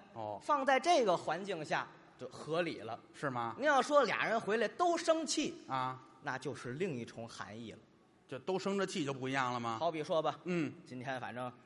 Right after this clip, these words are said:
Speaker 2: 嗯，台上效果不是很好，
Speaker 1: 啊。
Speaker 2: 他也着急，回去的路上呢，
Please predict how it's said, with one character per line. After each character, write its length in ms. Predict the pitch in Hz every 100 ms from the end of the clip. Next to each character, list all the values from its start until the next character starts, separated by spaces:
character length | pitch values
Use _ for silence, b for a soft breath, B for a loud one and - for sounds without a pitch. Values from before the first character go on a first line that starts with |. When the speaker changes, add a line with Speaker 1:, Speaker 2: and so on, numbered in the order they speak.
| -
Speaker 2:
嗯， 180 | 107 110
台 180 | - 151
上 80 | 151
效 260 | - 151
果 100 | 120
不 120 | 113
是 60 | 147
很 200 | 151 165
好， 260 | 127 107 127 -
Speaker 1:
啊。 240 | 127 117 113
Speaker 2:
他 140 | 180
也 120 | 160
着 220 | 151 202
急， 240 | 233 185 233 - - - - -
回 140 | - 233
去 60 |
的 100 | 247
路 240 | 233 262 202
上 120 | 165
呢， 140 | 160